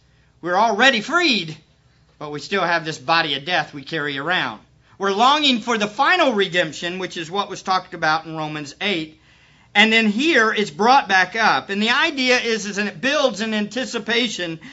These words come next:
that somebody's gonna step out, this one who is worthy is gonna step out and set things right.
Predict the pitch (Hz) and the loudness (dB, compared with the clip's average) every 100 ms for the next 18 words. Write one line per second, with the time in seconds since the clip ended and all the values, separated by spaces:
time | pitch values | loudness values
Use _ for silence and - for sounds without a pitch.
0 | - - 247 - 320 392 370 302 214 285 | -10 0 0 2 2 4 4 2 -2 -2
1 | 226 - 330 320 208 180 196 208 233 262 | -2 2 4 6 6 8 6 4 0 -2
2 | 233 233 240 220 214 214 - - 269 262 | -2 0 4 4 4 0 -10 -8 -2 0
3 | 208 277 302 254 240 214 277 262 214 - | 0 0 2 2 0 -2 -2 -2 -2 0
4 | 359 349 247 202 202 202 - - - 220 | 0 2 4 6 4 0 -12 -8 0 0
5 | 214 277 254 - 240 226 175 208 170 117 | 0 2 2 2 -2 -2 2 6 6 4